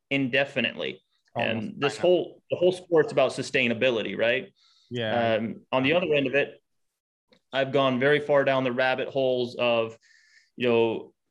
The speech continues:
Speaker 1: rehab basically for dogs. We do a lot of cold laser therapy with these guys, tons of massage, all sorts of essential oils, and half of it seems like witchcraft, but it, <laughs> but it works. Um, the supplements and nutrition is huge.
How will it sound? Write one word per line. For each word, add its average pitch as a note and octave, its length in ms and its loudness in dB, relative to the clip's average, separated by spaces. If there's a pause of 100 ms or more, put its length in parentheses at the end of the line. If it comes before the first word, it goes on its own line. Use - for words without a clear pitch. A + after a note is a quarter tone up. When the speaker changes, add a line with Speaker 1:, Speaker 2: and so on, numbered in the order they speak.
Speaker 1:
rehab B2 680 0
basically A2+ 520 -2
for A2 200 -4
dogs. G2+ 380 0
We C3 80 -4
do A#2+ 120 0
a A#2 40 4
lot A2+ 160 0
of A2 100 -2
cold B2+ 280 -2
laser B2 240 2
therapy B2 720 -2 (260)
with A#2 80 -4
these B2 220 -2
guys, B2 400 2
tons D3 420 -2
of C3 100 -2
massage, A#2+ 600 0
all B2+ 160 0
sorts B2+ 340 -2
of A#2+ 80 -4
essential B2 500 0
oils, B2 360 2
and A#2 80 -4
half D3 280 -2
of C3+ 80 -8
it B2+ 80 -2
seems B2+ 240 0
like A#2 140 0
witchcraft, B2 680 0
but C3 100 0
it, A#2 100 2
<laughs> - 140 -10
but D3+ 240 -2
it D3+ 120 2
works. D#3 460 0 (580)
Um, C#3 300 0 (340)
the C3+ 160 0
supplements D#3 680 0
and C3+ 120 0
nutrition D3 680 -2
is A#2+ 280 0
huge. D#3 600 2